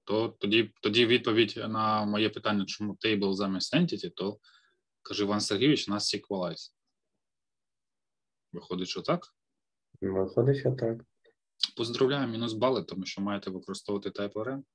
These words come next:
Speaker 1: Ах, о, Type O R M. О, тут entity. А, але гарне питання.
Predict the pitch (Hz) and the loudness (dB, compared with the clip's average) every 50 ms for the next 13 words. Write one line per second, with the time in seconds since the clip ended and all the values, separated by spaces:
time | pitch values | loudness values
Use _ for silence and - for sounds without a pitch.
0 | _ _ _ _ _ _ _ _ _ _ _ _ _ _ _ _ _ _ _ _ | _ _ _ _ _ _ _ _ _ _ _ _ _ _ _ _ _ _ _ _
1 | _ _ _ _ _ _ _ _ _ _ _ _ _ _ _ _ _ _ _ _ | _ _ _ _ _ _ _ _ _ _ _ _ _ _ _ _ _ _ _ _
2 | _ _ _ _ _ _ _ _ _ _ _ _ _ _ _ - - 190 160 143 | _ _ _ _ _ _ _ _ _ _ _ _ _ _ _ 2 4 6 6 6
3 | 123 - - - - - - - - - - - - 120 110 107 101 - - - | 4 2 -2 -2 -4 -6 -8 -10 -12 -14 -8 -2 2 4 4 4 2 0 -8 -18
4 | - - _ _ _ - - 123 147 143 - 92 87 90 90 90 90 - _ _ | -20 -20 _ _ _ -2 0 0 0 0 -2 -4 -2 -2 -2 -2 -4 -6 _ _
5 | _ _ _ _ _ _ _ _ _ _ _ _ _ _ _ _ _ _ _ _ | _ _ _ _ _ _ _ _ _ _ _ _ _ _ _ _ _ _ _ _
6 | _ _ _ _ _ _ _ _ _ _ _ _ _ _ _ _ _ _ _ _ | _ _ _ _ _ _ _ _ _ _ _ _ _ _ _ _ _ _ _ _
7 | _ _ _ _ _ _ _ _ _ _ _ _ _ _ _ - - 101 92 87 | _ _ _ _ _ _ _ _ _ _ _ _ _ _ _ -6 0 2 2 2
8 | 85 - - - 95 85 82 - - - - - - _ _ _ _ _ _ _ | 2 2 0 0 0 -2 -2 -6 -10 -18 -18 -20 -20 _ _ _ _ _ _ _
9 | - 120 113 101 85 - - 95 101 120 131 127 147 143 135 - 139 - 143 - | 4 6 6 6 4 2 2 4 4 4 6 6 4 4 6 4 4 4 2 2
10 | 139 107 87 82 76 | 2 2 2 0 -4